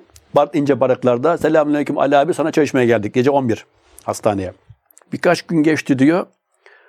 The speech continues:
Babam diyor yatakta hastanede. Dedi ki, "Oğlum Cemal, canım kadın budu köfte istiyor." <laughs> "Ben nereden bulayım şimdi?" diyor.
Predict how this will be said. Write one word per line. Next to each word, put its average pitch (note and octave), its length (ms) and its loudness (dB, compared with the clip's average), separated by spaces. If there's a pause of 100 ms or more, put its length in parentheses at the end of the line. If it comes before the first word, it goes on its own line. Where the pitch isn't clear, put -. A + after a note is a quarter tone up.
(340)
Babam E3 360 0
diyor D3 180 2
yatakta - 480 -2
hastanede. A#2 600 -2
Dedi D3+ 200 -2
ki, C#3 140 -2
"Oğlum D3 520 -2
Cemal, A#2 320 0 (600)
canım E3 360 0
kadın D#3 320 0
budu D#3 200 0
köfte C#3+ 340 0
istiyor." A2+ 400 -2 (460)
<laughs> - 520 -8
"Ben D#3 200 2
nereden G3 360 0
bulayım F#3 260 2
şimdi?" F#3+ 320 -4
diyor. D3+ 160 0